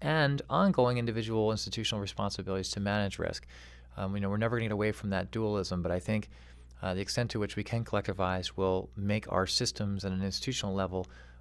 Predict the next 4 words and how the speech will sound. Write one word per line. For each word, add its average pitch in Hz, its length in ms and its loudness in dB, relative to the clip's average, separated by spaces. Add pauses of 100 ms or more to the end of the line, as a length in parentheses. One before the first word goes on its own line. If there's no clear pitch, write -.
more 101 480 0
effective 120 760 0
and, 92 520 -4
um, 90 440 -6